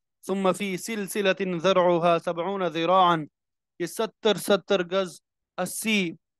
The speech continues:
زنجیروں میں جکڑے ہوئے ہوں گے، جنہیں فرشتے گھسیٹ کے لے جائیں گے۔ سورہ یاسین میں ہے،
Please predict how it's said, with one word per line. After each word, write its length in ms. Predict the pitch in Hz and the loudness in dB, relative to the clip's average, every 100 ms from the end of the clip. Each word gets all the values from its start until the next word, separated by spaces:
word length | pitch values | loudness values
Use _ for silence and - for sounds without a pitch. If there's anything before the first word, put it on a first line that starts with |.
| _ _ | _ _
زنجیروں 560 | 143 185 180 180 196 214 | -6 -2 0 2 4 4
میں 160 | 202 180 | 4 4
جکڑے 420 | 151 180 190 196 | 2 0 2 0
ہوئے 260 | 190 180 | 0 -2
ہوں 240 | 165 165 165 | -2 -4 -6
گے، 200 | 156 139 - _ _ _ _ | -8 -10 -16 _ _ _ _
جنہیں 260 | - 185 196 | -4 0 0
فرشتے 500 | 185 175 175 208 196 | 0 0 0 0 0
گھسیٹ 480 | 165 - 196 202 180 | 0 -2 -2 -4 -2
کے 100 | 175 | -4
لے 160 | 165 | -2
جائیں 300 | 156 160 151 139 | -2 -4 -4 -8
گے۔ 140 | 127 - _ _ _ _ _ _ _ _ _ _ _ _ _ _ _ _ _ _ _ _ _ _ _ _ - | -10 -12 _ _ _ _ _ _ _ _ _ _ _ _ _ _ _ _ _ _ _ _ _ _ _ _ -6
سورہ 160 | 190 | 0
یاسین 840 | 214 202 190 180 175 220 233 220 | 0 2 2 2 2 -2 -4 -2
میں 140 | 196 175 | -2 -2
ہے، 280 | 175 170 | -2 -4